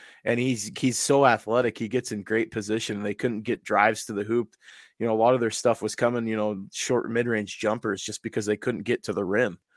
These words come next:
Um, and, you know, Blake, obviously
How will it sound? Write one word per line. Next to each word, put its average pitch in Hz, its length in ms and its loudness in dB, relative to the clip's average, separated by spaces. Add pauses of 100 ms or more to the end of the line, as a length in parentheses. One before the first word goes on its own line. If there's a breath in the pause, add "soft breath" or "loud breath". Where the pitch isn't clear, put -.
(360 soft breath)
Um, 107 380 -2 (300)
and, 110 280 -2 (360)
you 120 100 -10
know, 104 200 -6
Blake, 117 260 -2
obviously 110 520 -2